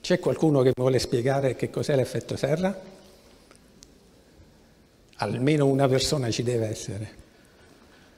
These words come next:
al di sotto dei trenta anni. Dai, su, c'è qualcuno che sa che cos'è l'effetto serra? Non avete paura?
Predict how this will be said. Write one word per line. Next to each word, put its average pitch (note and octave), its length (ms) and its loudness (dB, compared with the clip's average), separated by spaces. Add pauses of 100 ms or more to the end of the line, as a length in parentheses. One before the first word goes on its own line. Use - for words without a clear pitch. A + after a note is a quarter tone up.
(100)
al A#2 180 -2
di A2 140 -2
sotto - 280 0
dei A#2 140 4
trenta A2+ 380 -2
anni. A2 480 -8 (1400)
Dai, A#2+ 140 0
su, - 320 -6
c'è D#3+ 160 2
qualcuno D#3 500 2
che - 140 0
sa D#3 340 0
che D3 160 -6
cos'è C#3+ 260 -4
l'effetto B2 400 -6
serra? G#2 380 -12 (3000)
Non D#3+ 180 -4
avete C#3+ 240 4
paura? A#2+ 460 6